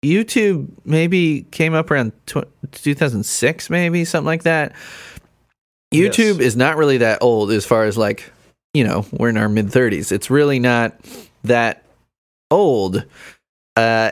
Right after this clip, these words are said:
Speaker 1: and I think maybe it was novel at the time. It's like, "Ooh, I just got a cell phone with a camera on it. Let's film, you know, my husband with his remote control plane." And then he just completely botches it and crashes the plane.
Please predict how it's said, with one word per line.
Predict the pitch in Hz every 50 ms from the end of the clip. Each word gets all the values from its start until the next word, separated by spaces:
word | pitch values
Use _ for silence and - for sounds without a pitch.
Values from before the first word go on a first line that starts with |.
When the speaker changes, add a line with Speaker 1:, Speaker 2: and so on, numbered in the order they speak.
| -
Speaker 1:
and | - 131 135 131 127 123 113
I | 92 127 123
think | - 165 156 156
maybe | 151 143 139 131 127
it | 123
was | 113 104 117
novel | 123 127 143 160 151 135 113
at | 113 101
the | - 113
time. | 98 - 113 107 101 101 104
It's | 107 - -
like, | 110 107 101 - - -
"Ooh, | 165 208 226 175 117
I | 101 123 123
just | 107 113 139 151 -
got | - 156 131 120
a | 113
cell | - - - 139 147 151
phone | 143 - 120 107 104 104
with | 104 104 - 101
a | 95
camera | - - 113 127 151 151 127 104
on | 95 87 101 101 101 98
it. | 95 101 - - _ _ _ _ _ _ _ _ _ _ _
Let's | - 123 135 139 139 - - - -
film, | - - - 156 156 160 147 131 120 113 110 107 - _ _ _ _ -
you | 127 120
know, | 110 104 101 104
my | 104 110 113 113
husband | 117 135 147 135 - 120 113 104 104 104 82 -
with | 104 113 - -
his | 120 110 104 101
remote | 107 107 117 120 110
control | - 113 - - 113 104
plane." | - 143 160 156 123 107 92 78
And | - 92 107 110
then | 110 110 107
he | 107
just | 101 107 104 -
completely | - 123 101 - 117 113 - 92 104
botches | 101 104 101 110 120 - - 98 123
it | 110 -
and | 101 98
crashes | - 120 120 117 - - 107 107
the | - 110
plane. | - - 139 151 139 113 98